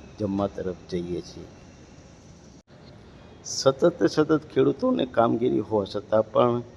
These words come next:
એટલું મોટું જનસમર્થન મળી રહ્યું છે. કે આ વિસ્તારની અંદર સતત ને સતત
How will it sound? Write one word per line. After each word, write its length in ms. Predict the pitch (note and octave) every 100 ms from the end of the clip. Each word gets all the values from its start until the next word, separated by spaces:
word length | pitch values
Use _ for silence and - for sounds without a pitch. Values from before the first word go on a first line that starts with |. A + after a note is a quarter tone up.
| - - - - -
એટલું 520 | C3+ C3 - D#3+ D#3 C#3
મોટું 460 | A2+ A#2 - G#3
જનસમર્થન 760 | B2 A2 G2 G#2+ G#2+ G#2+ C3 A#2+
મળી 220 | G#2 F#2+
રહ્યું 360 | F#2 F2+ F#2
છે. 300 | F2 - F2+ E2+ - - - - - - - - - - -
કે 320 | G2+ G2 G2 - -
આ 40 |
વિસ્તારની 680 | F#2+ G2+ - - B2 C3+ B2+
અંદર 320 | G#2+ G#2 G#2
સતત 500 | G#2 - G#2+ - F#2+
ને 100 | A2
સતત 500 | G#2 - F2 - G2+